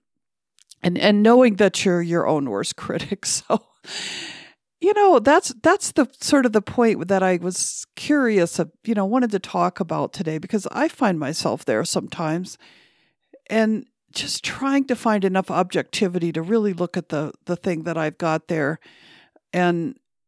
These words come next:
and I, you know, I can look at everything in my studio right now and say,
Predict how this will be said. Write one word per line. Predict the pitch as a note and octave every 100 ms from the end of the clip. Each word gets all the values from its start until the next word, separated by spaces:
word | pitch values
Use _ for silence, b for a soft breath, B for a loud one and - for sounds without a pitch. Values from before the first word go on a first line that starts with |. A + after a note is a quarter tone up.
| _ _ _ _ _ _ _ _ _ _ _ -
and | G#3 A3
I, | - A3+ G3+
you | B3
know, | A3 D#3+
I | B3
can | C4 A3+
look | G#3+
at | G3+
everything | F3+ G#3+ A#3+ A#3 G3+
in | F#3+
my | F3+
studio | F3+ G3+ F#3 F#3
right | F3 E3+ C#3
now | E3+ D#3+
and | D#3+
say, | - E3+ D#3